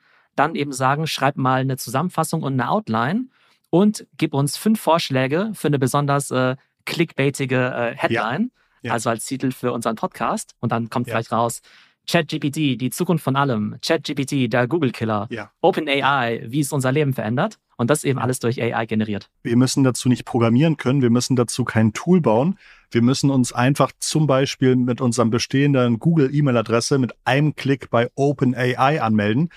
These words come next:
Speaker 2: Dann kommt schon dieses Chat G P T-Fenster und ich kann halt anfangen zu sagen, „Ich brauche von dir dies und das und jenes.“ Und das ist halt dieses Krasse,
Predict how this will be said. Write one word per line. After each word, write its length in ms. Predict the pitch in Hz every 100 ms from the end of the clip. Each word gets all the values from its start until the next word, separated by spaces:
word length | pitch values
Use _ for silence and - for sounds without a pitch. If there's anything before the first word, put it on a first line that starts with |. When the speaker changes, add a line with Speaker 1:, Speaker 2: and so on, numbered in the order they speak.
| - -
Speaker 2:
Dann 180 | 117 123
kommt 220 | 131 123
schon 200 | 131 123
dieses 380 | 120 117 - -
Chat 220 | 135 127
G 140 | 135
P 120 | 123
T-Fenster 640 | 117 175 - 110 - 127 127
und 120 | 123
ich 80 | 120
kann 200 | - 123
halt 120 | 117
anfangen 500 | 117 127 127 127 131 - _
zu 120 | 131
sagen, 340 | 113 113 117 139
„Ich 160 | 131
brauche 300 | - 120 120
von 180 | 117 117
dir 140 | 117 113
dies 200 | 123 123
und 100 | 113
das 180 | 110
und 60 | 110
jenes.“ 380 | 110 110 98 -
Und 120 | 120
das 100 | 139
ist 100 | 147
halt 200 | 143 120
dieses 240 | 123 113
Krasse, 480 | - - 160 135 190